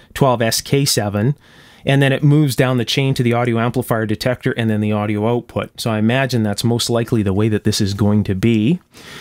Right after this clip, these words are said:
So let's take a look at the underside. And as you can see, the fellow that worked on this did a pretty nice job, honestly. Don't really agree with the, uh, capacitor choice.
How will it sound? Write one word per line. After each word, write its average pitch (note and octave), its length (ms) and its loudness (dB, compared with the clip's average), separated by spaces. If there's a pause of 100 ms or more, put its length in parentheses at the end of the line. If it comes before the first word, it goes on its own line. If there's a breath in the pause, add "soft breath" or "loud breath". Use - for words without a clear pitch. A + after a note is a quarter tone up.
(140 loud breath)
So - 120 2
let's E3+ 120 0
take C#4 140 0
a C4+ 60 2
look A#3+ 120 2
at G3+ 60 0
the D#3+ 140 4
underside. D3 640 0 (1200)
And F3 340 2
as G#3 180 2
you C4 60 0
can B3 140 4
see, C#3 400 0
the B2 100 0
fellow F#3 460 -2
that A#2+ 140 -2
worked C#3 340 0
on G#2+ 180 0
this G#2+ 380 -2 (800)
did C3+ 160 4
a D3+ 140 0 (400)
pretty D#3 300 0
nice D3+ 280 0
job, D3+ 540 -4 (720)
honestly. A2 640 -2 (2000 soft breath)
Don't A#2+ 180 0
really A2+ 240 0
agree A2+ 300 0
with A#2 180 -2
the, F#2 240 -2
uh, F2+ 140 -4 (420)
capacitor C3+ 640 -4
choice. - 600 -4